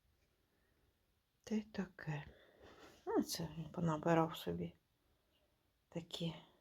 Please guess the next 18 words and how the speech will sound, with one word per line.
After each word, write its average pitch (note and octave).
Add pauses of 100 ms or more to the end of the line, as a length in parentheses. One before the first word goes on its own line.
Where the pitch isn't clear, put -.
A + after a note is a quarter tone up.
(2000)
Це E3+ (400)
шланг E3
підкачки. C#4
Ну, D4
це, - (600)
це -
таке. D3 (2500)
Ну, E4+
ось, - (280)
оце D4+
так. - (1300)
Все, F#3
завтра F#3+
їде. D3+ (1800)
Ляжу F3+
я E3+
ще F3
відпочину, C#4